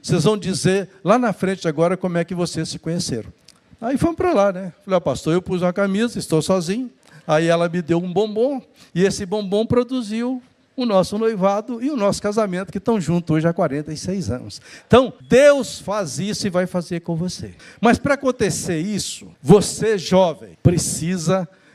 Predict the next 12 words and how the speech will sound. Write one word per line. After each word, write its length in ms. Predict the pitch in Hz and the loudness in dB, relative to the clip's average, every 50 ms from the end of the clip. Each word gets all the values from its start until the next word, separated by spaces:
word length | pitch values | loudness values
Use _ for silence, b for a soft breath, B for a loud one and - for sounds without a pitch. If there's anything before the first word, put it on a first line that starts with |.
| b b | b b
estar 360 | 151 160 - - - 170 165 | -4 -2 -2 0 0 0 0
cheio 400 | - - - - 151 160 160 156 | 0 -2 -2 -2 0 0 0 0
do 100 | - 143 | 0 -2
Espírito 560 | 143 131 - - - 147 139 139 139 - 143 | -4 -4 -4 -2 -2 0 0 0 -2 -4 -6
Santo 400 | 131 - - 127 117 117 - 123 | -6 -4 -2 -2 -2 -2 -4 -8
de 140 | 117 113 107 | -10 -12 -12
Deus. 540 | 101 - 160 - - - - - - - - _ - | -14 -14 -14 -14 -14 -16 -16 -16 -16 -18 -20 _ 2
Você 340 | 170 185 175 - - 214 220 | 2 4 4 4 4 2 2
precisa 960 | - - 208 185 - - - - - 190 208 208 185 165 190 202 202 175 B B B B _ | 2 -2 -6 -6 -6 -6 -6 -4 -2 -2 -2 -2 -2 -2 -2 -2 -2 -2 B B B B _
ter 180 | - 160 165 165 | -2 0 0 2
a 100 | 151 151 | 2 0
responsabilidade, 1700 | 123 - - - 180 220 240 - - - - - - 208 202 - - - - 180 180 156 170 156 143 139 127 131 127 123 123 - - - | -2 -2 -2 2 2 2 2 0 -2 -6 -4 -4 -2 -2 -2 -4 -6 -4 -2 -2 -2 -2 -4 -6 -6 -6 -4 -4 -4 -4 -6 -8 -12 -20